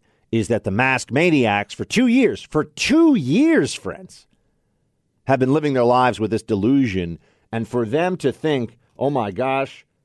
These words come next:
those idiot Trump supporters, Trump voters were right all along," they just can't process that. They can't handle it, but it's true.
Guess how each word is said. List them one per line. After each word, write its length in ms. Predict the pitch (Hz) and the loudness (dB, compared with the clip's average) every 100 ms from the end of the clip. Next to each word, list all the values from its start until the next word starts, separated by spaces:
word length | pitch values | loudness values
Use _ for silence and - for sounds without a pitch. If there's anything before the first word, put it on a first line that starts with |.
| _ _ _ - | _ _ _ -2
those 320 | 131 135 - | 0 0 0
idiot 320 | 160 156 135 | 0 0 0
Trump 360 | - - 143 147 | -4 -2 -2 -2
supporters, 640 | 160 156 160 170 185 185 | -6 -2 0 0 0 -2
Trump 260 | - 147 139 | -2 -2 0
voters 640 | 117 151 170 185 190 - | 0 2 2 0 -2 -4
were 160 | 123 123 | 0 2
right 280 | 123 135 | 2 2
all 220 | 151 143 127 | 4 4 4
along," 380 | 127 147 170 | 4 4 2
they 120 | 147 185 | 2 0
just 160 | 220 | -2
can't 300 | - 175 143 - - | -2 0 0 -4 -6
process 500 | 147 180 - 92 - | -2 -2 -2 -10 -12
that. 240 | - - _ _ _ _ _ - | -16 -16 _ _ _ _ _ -10
They 80 | |
can't 220 | - 220 175 | -2 0 2
handle 360 | 226 269 123 | 2 0 -4
it, 100 | - _ _ _ - | -6 _ _ _ -14
but 100 | 85 | -14
it's 140 | - | -16
true. 460 | - 165 175 151 | -6 -2 0 -2